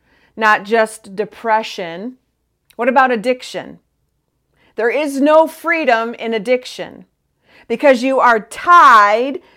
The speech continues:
to when you are going to get your next fix. You are tied or handcuffed to when you are going to get your next drink, to when you are going to see your next image.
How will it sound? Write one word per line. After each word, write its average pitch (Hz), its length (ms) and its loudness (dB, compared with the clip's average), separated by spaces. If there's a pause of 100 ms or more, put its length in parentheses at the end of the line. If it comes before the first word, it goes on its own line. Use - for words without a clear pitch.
(100)
to 254 120 0
when 254 760 0
you 240 160 2
are 247 100 2
going 269 320 2
to 262 80 -8
get 254 340 0
your 233 160 -4
next 233 560 -6
fix. - 840 -8 (840)
You 269 200 0
are 254 180 2
tied 262 800 4
or 247 180 0
handcuffed 254 960 -4 (200)
to 247 120 -4
when 269 260 0
you 285 120 0
are 254 100 -2
going 226 320 -6
to 226 100 -14
get 214 240 -4
your 202 160 -10
next 185 440 -12
drink, 196 520 -12 (220)
to 240 140 -6
when 285 240 0
you 285 120 0
are 269 120 2
going 262 260 -4
to 240 80 -6
see 262 240 -10
your 247 100 -4
next 214 420 -4 (120)
image. 226 680 -8